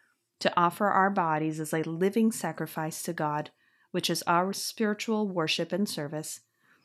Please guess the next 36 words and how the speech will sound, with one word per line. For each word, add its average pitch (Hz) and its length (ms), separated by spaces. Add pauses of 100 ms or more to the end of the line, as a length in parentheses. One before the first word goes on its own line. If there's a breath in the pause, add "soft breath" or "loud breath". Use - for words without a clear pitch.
(180 soft breath)
and 208 140
to 226 100
think 247 340
with 240 140
sober 247 520
judgment 165 640
according 190 520
to 214 120
the 226 100
faith 165 440
God 160 220
assigns 160 500
us. - 300 (460)
Our 175 140
Portuguese 170 580
translation 165 720 (380 loud breath)
carries 214 320
the 208 160
original 196 400
title 190 480
as 175 180
Mason 170 380
intended, 170 640 (400 loud breath)
and 196 120
it - 120
uses 262 420
the 269 80
words 208 400
of 185 80
the 185 80
Portuguese 208 600
version 208 420
of 160 100
the 175 100
same 240 400
prayer 180 460